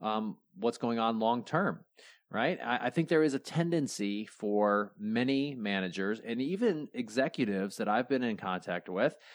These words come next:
uh, to get in the habit of just going from one fire to the next, putting out fires, so to speak. And, you know, th-, that's, <sighs> that's just suboptimal, I'll say, <laughs> in the long run.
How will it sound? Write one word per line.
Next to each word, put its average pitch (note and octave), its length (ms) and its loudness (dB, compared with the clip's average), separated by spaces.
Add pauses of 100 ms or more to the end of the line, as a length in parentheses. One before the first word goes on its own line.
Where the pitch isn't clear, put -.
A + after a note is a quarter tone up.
(240)
uh, C3+ 220 4 (100)
to E3 340 4
get D3 260 2
in D#3+ 200 -2
the C#3 80 0
habit A#2 500 0
of G2+ 200 -4
just B2+ 300 2
going A#2 280 2
from F2+ 360 -6
one G#2+ 280 -2
fire A2 560 0 (100)
to A#2 140 -6
the A2 100 -4
next, F#2 400 -6
putting D3+ 260 0
out B2 220 -2
fires, F#2+ 380 0
so F#2 180 -2
to F2 80 -4
speak. - 460 -10 (340)
And, A2 500 0
you A2 120 -2
know, G#2 80 0
th-, G#2+ 440 -8
that's, - 400 -2 (420)
<sighs> - 80 -12 (480)
that's C3+ 220 -6
just - 260 -4 (120)
suboptimal, A#2+ 880 2 (100)
I'll F#2 140 2
say, G2 440 2 (100)
<laughs> E3+ 140 -8
in A#2+ 120 2
the G#2+ 80 4
long F#2+ 280 4
run. D2+ 260 -4